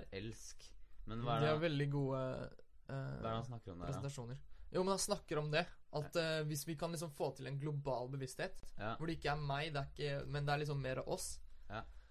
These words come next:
Speaker 2: Eh, og hva kan vi gjøre sammen? Ikke noe sånn her, hva kan jeg gjøre, men hva er det vi kan gjøre sammen?
Speaker 1: Ja,
Speaker 2: Og,
Speaker 1: nettopp.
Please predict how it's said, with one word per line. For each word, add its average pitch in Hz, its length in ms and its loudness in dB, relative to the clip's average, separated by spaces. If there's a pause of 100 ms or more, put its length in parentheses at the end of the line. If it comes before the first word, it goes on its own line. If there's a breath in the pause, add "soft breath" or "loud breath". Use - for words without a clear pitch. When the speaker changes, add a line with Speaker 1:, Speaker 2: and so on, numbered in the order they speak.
(320 soft breath)
Speaker 2:
Eh, 143 300 4
og 147 240 2
hva 131 120 2
kan 147 220 2
vi 135 220 4
gjøre 131 140 4
sammen? 143 420 0 (160)
Ikke 139 120 -4
noe 170 100 0
sånn 151 180 2
her, 143 80 2
hva 131 180 0
kan 139 160 -4
jeg 104 240 -6
gjøre, 147 240 -4
men 139 260 0 (300)
hva 139 140 4
er 160 40 4
det 165 100 0
vi 131 120 0
kan 131 140 -2
gjøre 127 200 -2
sammen? 127 300 -6 (720 soft breath)
Speaker 1:
Ja, 92 160 -6
Speaker 2:
Og, 139 380 4
Speaker 1:
nettopp. 135 120 -6